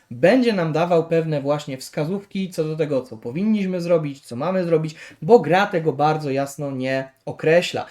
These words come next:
Tutaj w instrukcji, i to też przed grą sobie zrobimy oficjalnie,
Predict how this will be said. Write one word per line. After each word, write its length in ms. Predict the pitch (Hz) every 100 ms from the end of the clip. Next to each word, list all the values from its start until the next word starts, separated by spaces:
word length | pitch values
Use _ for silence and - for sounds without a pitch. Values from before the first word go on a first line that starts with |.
| - _
Tutaj 280 | 151 139 135
w 80 |
instrukcji, 880 | 165 151 - 185 208 - 165 151 151
i 40 | 160
to 120 | 165
też 200 | 180 170
przed 300 | - 180 160
grą 240 | 156 170
sobie 220 | 165 151 139
zrobimy 320 | 143 147 139
oficjalnie, 640 | 123 - 214 226 202